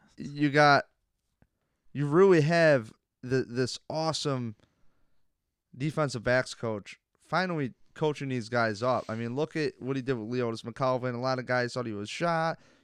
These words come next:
He can't make a play on the ball. It's like, well, he's on him like glue. I think it's a simple adjustment.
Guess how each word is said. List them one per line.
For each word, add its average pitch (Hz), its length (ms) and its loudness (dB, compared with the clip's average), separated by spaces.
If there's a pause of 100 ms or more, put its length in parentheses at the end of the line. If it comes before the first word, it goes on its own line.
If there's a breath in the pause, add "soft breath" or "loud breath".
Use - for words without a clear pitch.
He 131 80 -8
can't 143 260 -4
make 151 140 -4
a 131 60 -2
play 151 200 -4
on 127 60 -2
the 117 80 -2
ball. 151 200 0
It's 135 120 -6
like, 127 160 -6
well, 147 180 -4
he's 147 220 -6
on 202 180 -2
him 190 120 -2
like 147 200 -2
glue. 120 460 0
I 110 80 -2
think 185 180 -10
it's 202 100 -12
a 143 60 -8
simple 160 380 -4
adjustment. 170 560 -4